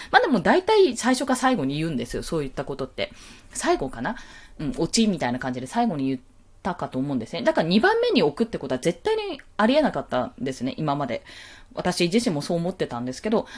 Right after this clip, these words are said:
なんか知んないけど二番目に入れたと。で、まあ、それ、内容言っちゃえばいいか。<laughs> あんまりね、あの、今後、夫の話をしないようにしようっていうのを思っていて、思っていてというか、まあ、夫が嫌がっ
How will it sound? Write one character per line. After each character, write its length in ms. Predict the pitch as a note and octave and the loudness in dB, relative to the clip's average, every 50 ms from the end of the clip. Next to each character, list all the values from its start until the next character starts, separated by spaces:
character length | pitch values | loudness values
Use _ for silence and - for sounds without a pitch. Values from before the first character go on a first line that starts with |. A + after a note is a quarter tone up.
| - | -4
な 160 | - F#4 C5+ C5 | -2 -2 -2 0
ん 40 | |
か 120 | - A4 - | 0 -2 0
知 100 | - D#4 | 0 0
ん 40 | C#4+ | 0
な 100 | D4 D4+ | 0 2
い 20 | |
け 80 | - C4 | 4 4
ど 60 | A3+ | 4
二 140 | G3 F#3 F#3+ | 4 4 4
番 180 | G#3+ A#3 A#3+ B3 | 4 4 6 6
目 80 | B3+ | 4
に 300 | G#3+ E3 E3+ D3+ A#2+ - _ _ - | 2 2 0 -2 -2 -4 _ _ -4
入 100 | - E3 | -2 0
れ 80 | D#3+ E3 | 0 0
た 140 | E3 E3+ D#3+ | 0 0 -2
と。 180 | - - - - - - - - - | -4 -6 -12 -12 -20 -20 -20 -14 -8
で、 80 | - F#3+ | -4 -2
ま 100 | F3 D3 | -2 -2
あ、 80 | A#2+ A#2+ | -2 -4
そ 220 | - - - F3+ | -6 -6 -4 -2
れ、 200 | G#3+ A#3+ A#3+ - - | 0 0 0 0 -2
内 240 | D#3 - F#3+ C4 E4 | -2 0 0 0 0
容 140 | E4 E4+ | 0 0
言 100 | C4+ G#3 | 0 -2
っ 40 | G#3 - | -4 -4
ち 80 | - G4 | -6 -6
ゃ 40 | A4 | -4
え 20 | |
ば 100 | A4 F3+ | -4 -6
い 40 | D3+ | -6
い 0 | |
か。 200 | - - - - - - - - A3 A3+ G3+ G3+ F3 - | -6 -8 -10 -10 -10 -10 -4 -2 0 2 2 2 2 2
<laughs> 440 | - G3+ - - - - - - - - | 0 -2 -2 -4 -14 -14 -14 -14 -10 -4
あ 80 | - | -2
ん 80 | B3+ C4+ | 0 0
ま 100 | C#4 C#4+ | 0 0
り 100 | C#4 C#4 | 0 -2
ね、 180 | C#4 C#4+ C4+ C4 - | -2 -2 -4 -6 -6
あ 160 | - G3+ G3+ | -6 -4 -4
の、 140 | G3 F#3+ F#3+ | -4 -4 -4
今 260 | - - C4 C4 C4 | 0 4 4 6 6
後、 260 | B3+ C4+ C4 B3 - - - - - - | 6 4 4 2 2 -6 -20 -16 -8 -4
夫 320 | G#3 A#3+ A#3 - - D4+ | -4 -4 -4 -4 -6 -4
の 80 | E4 F4+ | -4 -4
話 480 | E4+ F4+ E4+ E4+ F4 E4+ - F4 D4+ | -4 -4 -4 -4 -4 -4 -4 -2 0
を 200 | C4+ G3+ D3 - - - - - - - - - - - _ - - - - | 2 2 0 0 -4 -14 -20 -20 -20 -20 -20 -20 -20 -20 _ -20 -20 -20 -16
し 200 | - - - G#3 | -10 -6 -2 -2
な 200 | F#3+ F#3+ G#3 G#3+ | 0 2 2 4
い 100 | A3 A3+ | 4 4
よ 120 | A#3 A#3+ A#3+ | 4 4 2
う 80 | G#3 | 0
に 100 | D#3+ D3+ | 0 -2
し 180 | - - - D3+ | -6 -6 -6 -4
よ 200 | D3+ D3+ D3+ D3 | -2 -2 -2 -4
う 20 | |
っ 20 | - | -6
て 220 | - - - C#3+ | -10 -12 -8 -8
い 100 | C3+ C3+ | -6 -6
う 80 | C#3 C3 | -4 -4
の 140 | C3+ C3 | -2 -2
を 40 | B2+ | -2
思 180 | D3 D3 D3+ D3+ | -2 -4 -6 -8
っ 20 | |
て 220 | - - - D#3+ C#3 | -10 -10 -8 -6 -6
い 120 | C3+ C3 | -6 -8
て、 560 | - - - - D3+ D3 C#3 C3 C3 C3 - - - - - - | -12 -14 -12 -8 -4 -4 -2 -2 -4 -6 -8 -16 -20 -18 -10 -4
思 160 | D#3+ E3+ G3+ | 0 0 0
っ 40 | A3 | 0
て 140 | - - | 0 -2
い 80 | D3 C#3 | -2 -2
て 160 | - G#3 G#3 | 0 -2 -2
と 80 | G#3 F3 | -2 -2
い 40 | D#3+ | -2
う 40 | |
か、 120 | - D3 D3+ | -2 -2 -2
ま 120 | E3 D3 | -2 -2
あ、 20 | C#3+ | -2
夫 220 | D3+ - - B3 | -4 -4 -6 -4
が 120 | B3 C4 A#3 | -2 -2 -2
嫌 240 | G3 F#3+ G3+ A3 A#3 | 0 0 0 0 -2
が 100 | A3+ D4 | -2 -6
っ 80 | D4 | -8